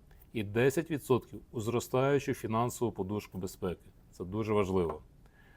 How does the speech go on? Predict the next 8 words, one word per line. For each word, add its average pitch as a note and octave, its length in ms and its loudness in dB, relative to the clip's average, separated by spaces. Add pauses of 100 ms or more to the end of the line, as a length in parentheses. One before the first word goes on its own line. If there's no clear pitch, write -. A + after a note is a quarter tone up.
(340)
Так C#3 260 4
народжується A2+ 600 4
фінансова A2+ 580 2 (100)
екосистема, B2+ 960 0
у - 20 -6
якій G#2+ 300 0
гроші A#2 400 2 (120)
працюють F#2 540 0